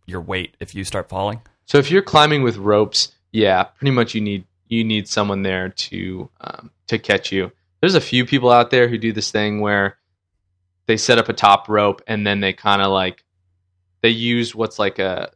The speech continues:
Speaker 2: the belay device. You can have, like, an auto locking belay device, which is known as a gree-gree, and they can kinda, like,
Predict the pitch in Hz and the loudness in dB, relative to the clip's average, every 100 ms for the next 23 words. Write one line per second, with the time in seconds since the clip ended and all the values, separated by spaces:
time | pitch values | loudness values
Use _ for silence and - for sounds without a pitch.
0 | _ - 110 120 120 123 120 110 104 - | _ -4 0 2 4 2 2 0 0 -4
1 | 107 107 98 95 95 95 98 107 113 113 | -10 -6 -4 -4 -4 -4 0 2 2 0
2 | 123 117 117 117 120 120 120 104 101 95 | -2 -6 -4 -2 -2 -4 -4 -10 -12 -10
3 | 98 98 95 101 104 110 135 160 - _ | -8 -8 -8 -4 -4 -2 -4 -4 -10 _
4 | _ 104 104 104 - 95 101 101 98 95 | _ -2 0 0 -4 -2 0 2 0 -2